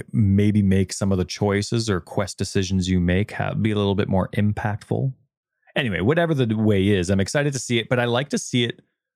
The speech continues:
for the first time when I'm playing it. So I hope there's not actually a lot more of that campaign, but I would love to see new skills, or I'd love to see,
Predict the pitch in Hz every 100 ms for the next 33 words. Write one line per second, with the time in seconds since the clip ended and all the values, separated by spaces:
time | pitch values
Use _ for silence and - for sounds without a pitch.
0 | _ 127 101 - 98 92 - - 80 82
1 | 82 90 92 80 82 - 50 50 - -
2 | 98 101 160 - 120 113 107 104 - 117
3 | 95 92 - 101 95 87 90 87 - _
4 | _ _ _ - 98 85 85 87 92 131
5 | 143 143 123 117 113 120 135 107 - 113
6 | 110 104 104 - _ _ - 110 95 -
7 | 95 85 82 - - 110 104 104 107 104
8 | - 107 - 113